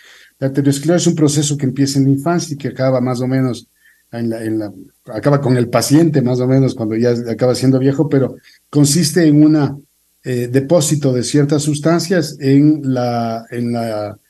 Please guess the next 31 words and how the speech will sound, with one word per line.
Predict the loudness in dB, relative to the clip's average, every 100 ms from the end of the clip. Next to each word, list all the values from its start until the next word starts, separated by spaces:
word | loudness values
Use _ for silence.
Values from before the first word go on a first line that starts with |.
| _ _ _ -8
en | -6
la | 2
luz, | 6 6 6 4
ah, | 2 0 -4 -16 _ _ _ _ -2
en, | 0 0 2
debajo | 2 2 2
de | 2
la | 4 4
íntima, | 4 4 2 0 0 -8 _ _ _ -16
eh, | -6
vascular, | -2 -2 2 2 4 2
lo | 0 -2
cual | 2 4 4
va | 2
progresando | 2 2 2 2 4
y | 4
en |
algún | 4 2
momento | 2 2 0 0
puede | 0 0
achicarse | -2 -2 -2 0 0
tanto | 2 4 4
la | 4
luz | 2 2
que | 0
se | 0
tapone. | -2 -2 2 2 0 -6 _ _ -20 -20 _
Eso | 0 2 4 4
es | 6 4 4
una | 2 2
trombosis. | 2 4 4 0 -6 -16 -20 -20